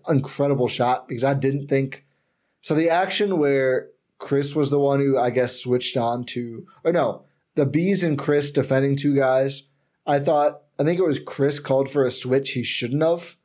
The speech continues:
on Caruso. Bees couldn't get over, and that's why Caruso was open. I thought just kind of a bad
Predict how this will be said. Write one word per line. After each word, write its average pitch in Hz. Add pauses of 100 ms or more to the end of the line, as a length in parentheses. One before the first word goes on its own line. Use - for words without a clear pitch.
(240)
on 160
Caruso. 165
Bees 139
couldn't 139
get 120
over, 127
and 143 (180)
that's 131
why 135
Caruso 127
was 110
open. 147 (360)
I 143
thought 143
just 139
kind 147
of 127
a 120
bad 123